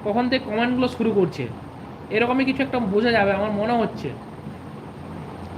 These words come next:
But পাঁচজন, পাঁচজনের মধ্যে কমেন্ট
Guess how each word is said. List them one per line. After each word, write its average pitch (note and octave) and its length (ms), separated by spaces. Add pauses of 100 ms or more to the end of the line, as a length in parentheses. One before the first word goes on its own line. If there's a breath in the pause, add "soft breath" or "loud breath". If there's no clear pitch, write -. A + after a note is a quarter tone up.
(480)
But A3 140 (140)
পাঁচজন, G#3+ 400 (540)
পাঁচজনের A#3 580
মধ্যে C4+ 300 (3000)
কমেন্ট C4 260